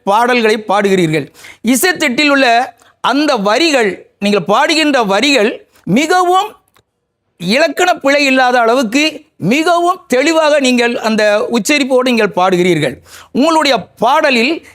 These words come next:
எந்த இடத்தில் அழுத்தம் கொடுக்க வேண்டுமோ அழுத்தம் கொடுத்து, அந்த சங்கதி, பாவம் எல்லாமே உங்களுடைய பாடலுடைய அதில் அமைந்திருக்கிறது."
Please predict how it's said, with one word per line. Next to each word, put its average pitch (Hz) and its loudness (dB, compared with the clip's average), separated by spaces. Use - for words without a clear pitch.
எந்த 277 0
இடத்தில் 330 0
அழுத்தம் 277 0
கொடுக்க 262 0
வேண்டுமோ 247 0
அழுத்தம் 240 -2
கொடுத்து, 208 -2
அந்த 226 0
சங்கதி, 277 -2
பாவம் 254 0
எல்லாமே 339 0
உங்களுடைய 277 0
பாடலுடைய 247 0
அதில் 208 0
அமைந்திருக்கிறது." 196 0